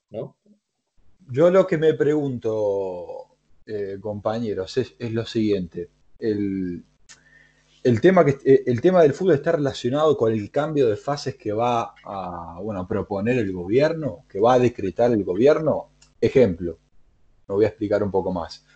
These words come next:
Speaker 2: Tal vez se van a ver clubes de, bueno, de primera y segunda división, que van a estar más perjudicados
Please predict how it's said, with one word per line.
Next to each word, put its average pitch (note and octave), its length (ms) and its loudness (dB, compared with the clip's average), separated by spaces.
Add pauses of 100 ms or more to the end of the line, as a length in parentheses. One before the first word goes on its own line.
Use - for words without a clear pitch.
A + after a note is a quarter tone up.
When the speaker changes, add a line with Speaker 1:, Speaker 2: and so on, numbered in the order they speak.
(300)
Speaker 2:
Tal A#2+ 160 4
vez E3+ 160 4
se D#3+ 120 4
van E3 180 8
a D#3+ 80 6
ver D#3+ 180 6
clubes E3 340 4
de, A2+ 160 0 (100)
bueno, G#2+ 280 -4
de F2+ 120 -4
primera A2+ 340 -2
y F#2+ 60 -4
segunda G2 400 -6
división, F2+ 500 -6 (500)
que A#2 80 2
van C#3 140 8
a C3+ 40 4
estar C#3+ 220 4
más D#3+ 220 2
perjudicados C#3 1000 2